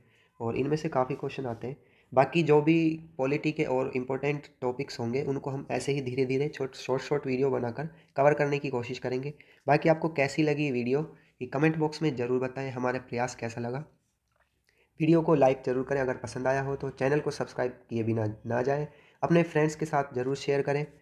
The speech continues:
धन्यवाद दोस्तों वीडियो को देखने के लिए। मिलते हैं नेक्स्ट वीडियो के साथ,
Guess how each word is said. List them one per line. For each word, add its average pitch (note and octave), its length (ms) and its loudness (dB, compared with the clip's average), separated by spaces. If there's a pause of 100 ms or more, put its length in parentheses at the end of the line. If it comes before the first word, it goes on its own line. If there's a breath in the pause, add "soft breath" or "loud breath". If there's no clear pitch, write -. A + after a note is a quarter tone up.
(260 soft breath)
धन्यवाद D#3+ 360 6
दोस्तों D#3 300 4
वीडियो C#3+ 240 2
को C#3 120 0
देखने B2 300 0
के B2+ 80 -2
लिए। C3 140 0
मिलते C#3+ 320 0
हैं D3 220 -4 (380 soft breath)
नेक्स्ट D#3+ 300 0
वीडियो C3+ 200 2
के C3 60 -4
साथ, B2 240 -2